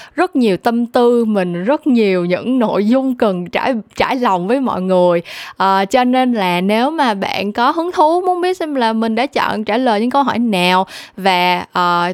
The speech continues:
nếu mà bạn nghĩ là những cái câu hỏi mà, mà mình đã chọn ra trả lời đâu đó cũng có thể liên quan tới bạn, mình nghĩ nếu như mà bạn đang học về marketing hoặc là advertising hoặc là communication, hoặc là bạn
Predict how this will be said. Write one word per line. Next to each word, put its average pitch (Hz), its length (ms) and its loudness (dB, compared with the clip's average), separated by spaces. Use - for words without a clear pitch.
nếu 214 420 -2
mà 262 220 -2
bạn 185 240 -4
nghĩ 185 200 -4
là 185 320 0
những 185 280 -6
cái 233 360 0
câu 254 280 0
hỏi - 340 -4
mà, 214 240 0
mà 190 220 -4
mình 185 200 -2
đã 190 100 -2
chọn - 180 -4
ra 208 80 -2
trả - 160 -4
lời 190 280 2
đâu 240 160 2
đó 247 160 2
cũng 220 200 -4
có 285 80 -2
thể - 160 -2
liên 269 160 -2
quan 262 160 -2
tới 339 120 0
bạn, 208 480 -2
mình 185 140 0
nghĩ 202 120 -2
nếu 277 140 2
như 311 100 0
mà 202 80 0
bạn 185 240 -6
đang 214 160 0
học 214 300 -2
về 170 100 -2
marketing 226 520 0
hoặc 214 180 -6
là 170 220 -2
advertising 226 640 0
hoặc - 160 -6
là 175 240 -4
communication, 202 800 -4
hoặc 180 160 -4
là 170 100 -4
bạn 185 300 -6